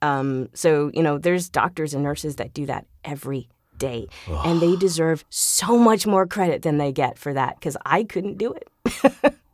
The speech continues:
Speaker 2: Wow.
Speaker 1: Yeah. So it's an amazing career, and, and I think more people need to do those things and just sort of find their way into healthcare because, gosh, it's needed. It's so needed. But yeah, um, and then I,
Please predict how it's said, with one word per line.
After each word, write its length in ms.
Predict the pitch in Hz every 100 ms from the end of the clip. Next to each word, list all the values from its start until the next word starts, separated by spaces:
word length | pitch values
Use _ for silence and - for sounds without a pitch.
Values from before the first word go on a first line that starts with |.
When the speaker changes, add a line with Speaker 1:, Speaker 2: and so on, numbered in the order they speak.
| _
Speaker 2:
Wow. 560 | 73 80 80 78 76 - - -
Speaker 1:
Yeah. 720 | 170 170 208 262 196 170 160 -
So 240 | - 214 190
it's 180 | 214 330
an 80 |
amazing 340 | 262 294 392 311
career, 440 | 226 214 240 185 -
and, 280 | 180 175 -
and 140 | 175
I 80 | 170
think 160 | 180 -
more 200 | 180 196
people 260 | 202 175
need 280 | 156 170 180
to 100 | -
do 200 | 147 208
those 260 | 190 160 -
things 360 | 147 143 143 - - -
and 100 | -
just 140 | 160 -
sort 160 | 165
of 80 | 147
find 340 | - 151 151 156
their 120 | 139
way 140 | 135
into 460 | 135 143 143 147 160
healthcare 580 | 160 160 - 160 165 160
because, 720 | 147 165 135 139 - - - _ _
gosh, 580 | 151 147 147 135 135 -
it's 180 | 135 135
needed. 380 | 131 127 120 -
It's 200 | 147 -
so 320 | - 147 135
needed. 420 | 120 123 120 123 - _ _ _
But 380 | 143 135 127 127 _ -
yeah, 460 | 151 135 127 131 -
um, 300 | 160 151 151
and 100 | 180 190
then 120 | 190
I, 200 | 180 180